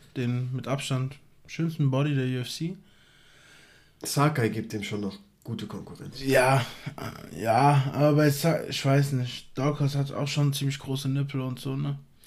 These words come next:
Speaker 2: Ja, das muss krankheitsbedingt irgendwie passiert sein. Also du siehst ja auch genetisch, sein direkter Bruder Kyle Daukaus kämpft, glaub ich, im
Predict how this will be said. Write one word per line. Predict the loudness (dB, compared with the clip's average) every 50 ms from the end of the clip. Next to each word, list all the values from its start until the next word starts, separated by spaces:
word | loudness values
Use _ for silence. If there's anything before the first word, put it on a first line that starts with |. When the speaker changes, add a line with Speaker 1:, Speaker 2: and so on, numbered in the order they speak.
| -20 -20 -20 -20 -20 -20 -20 -20 -20 -20 -18 -18 -18 -18 -18 -12
Speaker 2:
Ja, | -4 2 4 6 8 8 6 4 0 -6 -8
das | -6 -6 -2 0
muss | 0 0 -2 -4 -6
krankheitsbedingt | -4 -4 -4 -2 -2 -4 -4 -4 -6 -6 -6 -6 -6
irgendwie | -6 -8 -8 -8
passiert | -8 -10 -6 -6 -8 -6
sein. | -6 -6 -4 -2
Also | -4 -4 -4
du | -6 -6
siehst | -6 -4 -6 -6 -4 -4
ja | -4
auch | -4 -4 -6
genetisch, | -6 -6 -4 -4 -4 -4 -8 -8 -6
sein | -4 -4 -4 -4
direkter | -6 -6 -4 -6 -6 -6 -6 -6 -6
Bruder | -4 -4 -4 -4 -4 -6
Kyle | -6 -4 -4 -4 -4
Daukaus | -4 -4 -4 -6 -6 -8 -10 -10 -10
kämpft, | -10 -10 -10 -10 -10
glaub | -8 -8 -8 -8
ich, | -8 -10 -12
im | -12 -14 -14 -14 -16